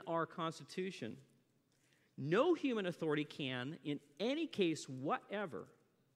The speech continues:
control or interfere with the rights of conscience, and no preference shall ever be given by law to any religious establishments or modes of worship."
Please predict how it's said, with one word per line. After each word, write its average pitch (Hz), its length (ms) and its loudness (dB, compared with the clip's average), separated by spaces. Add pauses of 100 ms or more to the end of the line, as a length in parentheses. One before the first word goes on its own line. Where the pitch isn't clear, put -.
(160)
control 214 760 0
or 135 140 -2
interfere 208 640 0
with 165 160 0
the 127 80 0
rights 160 380 0
of 208 100 -8
conscience, 156 640 -6 (540)
and 127 260 0
no 214 180 6
preference - 760 -4 (180)
shall - 280 -4
ever 233 280 2
be 185 100 -2
given 135 320 0
by 123 160 0
law 127 320 2
to - 160 -12 (160)
any 247 280 0
religious 131 520 0
establishments 127 840 -6
or 131 120 -2
modes 120 300 -4
of 120 80 -14
worship." - 400 -14